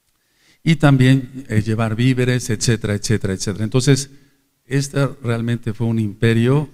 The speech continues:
que hasta la fecha no se alcanza, es un decir,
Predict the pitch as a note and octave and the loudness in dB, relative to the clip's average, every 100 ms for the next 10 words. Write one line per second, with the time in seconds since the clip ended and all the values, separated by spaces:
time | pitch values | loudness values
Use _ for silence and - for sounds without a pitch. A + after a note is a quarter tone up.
0 | - G#2+ G2+ A2 G2+ G2 A2 G#2+ G#2+ G2+ | -8 -6 -4 -2 -4 -2 -2 -2 -2 -4
1 | F#2 G2 - _ - G2 G2+ G#2+ G#2 G2+ | -6 -16 -20 _ -12 -6 -4 -2 -2 -4
2 | - A2+ A2 C3+ A2+ - G2 F#2+ - C#3 | -2 -2 -2 -4 -4 -6 -6 -4 2 2
3 | E3 | 0